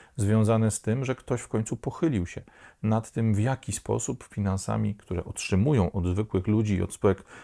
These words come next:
Skarbu Państwa i firm organizatorzy tej wielkiej akcji, w jaki sposób oni z tymi pieniędzmi się obchodzą.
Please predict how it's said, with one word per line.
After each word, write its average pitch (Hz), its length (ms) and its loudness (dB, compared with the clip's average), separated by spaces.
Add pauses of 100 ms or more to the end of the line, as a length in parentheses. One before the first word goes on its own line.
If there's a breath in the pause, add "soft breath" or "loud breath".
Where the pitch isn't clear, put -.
Skarbu 101 380 0
Państwa 110 420 0
i 95 80 2
firm 95 320 -2 (560 loud breath)
organizatorzy 104 840 2
tej 90 200 -6
wielkiej 95 380 -2
akcji, 120 500 -6 (300 soft breath)
w 107 60 2
jaki 143 240 2
sposób 117 400 0
oni 110 120 0
z - 60 -8
tymi 104 180 0
pieniędzmi 98 380 -2
się - 140 -6
obchodzą. - 440 -10